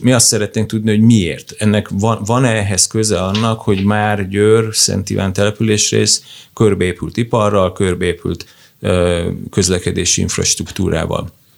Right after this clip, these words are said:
A mérés, illetve a gyűjtés, mondom, erre irányult. Kicsit ahhoz hasonlítanám, mint amikor,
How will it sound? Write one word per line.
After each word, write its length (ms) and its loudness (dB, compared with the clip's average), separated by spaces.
A 80 0
mérés, 520 2
illetve 280 -2
a 20 -2
gyűjtés, 380 2
mondom, 240 0
erre 360 2
irányult. 580 2
Kicsit 260 0
ahhoz 240 4
hasonlítanám, 600 2
mint 180 2
amikor, 440 2